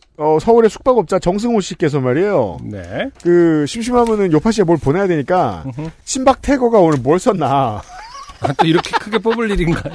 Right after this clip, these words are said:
Speaker 2: 이거?
Speaker 1: 아니, 이 정도는 돼야 저도
Speaker 2: 그러니까.
Speaker 1: 그 에디터의 구성을 이해한 게 이 정도는 돼야 글씨가 읽혀져요.
Speaker 2: 음, 음.
Speaker 1: 그러니까 그래서 친박 태거가 뭐 썼나 이렇게 찾아보시는데 저도 이젠 예상할 수 있는 게, 어,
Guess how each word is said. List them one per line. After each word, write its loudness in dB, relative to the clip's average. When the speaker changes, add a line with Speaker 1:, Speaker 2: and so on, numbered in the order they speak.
Speaker 2:
이거? -4
Speaker 1:
아니, -4
이 -12
정도는 -2
돼야 6
저도 2
Speaker 2:
그러니까. 0
Speaker 1:
그 -4
에디터의 2
구성을 -2
이해한 0
게 -4
이 -4
정도는 -2
돼야 -2
글씨가 -2
읽혀져요. -6
Speaker 2:
음, -14
음. -12
Speaker 1:
그러니까 -4
그래서 0
친박 -6
태거가 0
뭐 -2
썼나 -4
이렇게 -2
찾아보시는데 -2
저도 -2
이젠 0
예상할 -2
수 -10
있는 -8
게, -2
어, -2